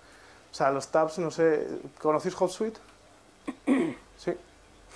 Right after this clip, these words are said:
Si, si os dais cuenta, bueno, la, para la gente que no lo conoce, o sea, al final te, lo que te crea son muchas más ventanas que una plata-, que la plataforma al uso, o sea, sea Twitter, sea Facebook,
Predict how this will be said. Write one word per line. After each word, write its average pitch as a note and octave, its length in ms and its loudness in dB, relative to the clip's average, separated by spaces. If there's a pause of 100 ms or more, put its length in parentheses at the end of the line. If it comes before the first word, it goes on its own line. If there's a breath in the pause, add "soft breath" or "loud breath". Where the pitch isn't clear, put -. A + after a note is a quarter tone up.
(320 loud breath)
Si, C3+ 580 0
si D3 120 -4
os C#3 80 -2
dais E3 120 2
cuenta, E3+ 160 2
bueno, D3 160 4
la, C#3+ 100 0
para C#3+ 140 6
la C#3+ 60 4
gente F3 180 0
que F3 60 6
no E3+ 80 4
lo E3+ 140 6
conoce, F3+ 400 4
o F3+ 60 4
sea, D#3 120 0
al D3 60 -4
final D3+ 320 0
te, E3 360 6
lo D3+ 120 4
que C#3+ 80 0
te C#3+ 120 -4
crea D#3 240 4
son D#3 240 -2
muchas D#3+ 300 0
más E3 180 0
ventanas D#3+ 520 2
que - 100 -8
una D3 300 2
plata-, D3 540 2
que C3 80 -4
la A#2+ 120 -2
plataforma C#3+ 640 -2
al D3 100 -2
uso, D3 180 -6
o - 20 -18
sea, A2+ 160 -6
sea A#2+ 160 -2
Twitter, C#3+ 420 -4
sea C#3 140 -2
Facebook, E3 400 -2